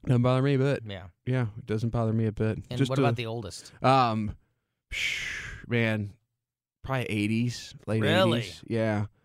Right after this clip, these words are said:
Speaker 2: That's awesome.
Speaker 1: Um, yeah, every bit. I mean, I'd probably have to ask my wife 'cause she, she probably know off the top of her head, but I bet you
Speaker 2: Right.
Speaker 1: every bit of eighty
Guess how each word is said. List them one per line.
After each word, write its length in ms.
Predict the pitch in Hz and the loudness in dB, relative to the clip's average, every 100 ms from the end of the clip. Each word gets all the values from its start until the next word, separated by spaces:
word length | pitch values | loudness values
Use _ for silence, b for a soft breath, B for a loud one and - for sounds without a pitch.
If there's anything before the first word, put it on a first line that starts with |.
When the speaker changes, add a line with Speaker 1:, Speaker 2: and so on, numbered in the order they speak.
| - | -4
Speaker 2:
That's 260 | 147 135 - | -4 -4 -8
awesome. 340 | 92 101 104 117 | -8 -6 0 2
Speaker 1:
Um, 640 | 113 107 98 90 80 76 - _ _ _ _ - | 2 2 0 -2 -4 -6 -10 _ _ _ _ -2
yeah, 120 | 120 | 2
every 160 | 120 117 | 2 2
bit. 280 | 110 113 110 | 2 2 2
I 40 | |
mean, 140 | 120 | 2
I'd 140 | 117 113 | 2 2
probably 160 | 123 | 2
have 100 | 117 | 2
to 80 | - | 0
ask 180 | 110 117 | -4 0
my 80 | 113 | 0
wife 380 | 104 110 107 - | 2 2 2 -2
'cause 140 | 104 | -4
she, 420 | - 117 107 98 - _ _ - | 0 2 2 -2 -10 _ _ -6
she 180 | 127 | -2
probably 180 | 113 113 | 0 0
know 80 | 107 | 0
off 100 | 104 | -2
the 200 | - 104 | -2 -2
top 200 | 107 101 | 0 -2
of 60 | 101 | 0
her 60 | |
head, 160 | 110 107 | 0 2
but 100 | 107 | 2
I 60 | 110 | 2
bet 140 | 110 | 2
you 40 | |
Speaker 2:
Right. 100 | 131 | 2
Speaker 1:
every 160 | 110 113 | 2 0
bit 200 | 104 107 | 0 0
of 60 | 104 | 2
eighty 460 | 101 101 98 92 | 0 2 0 -4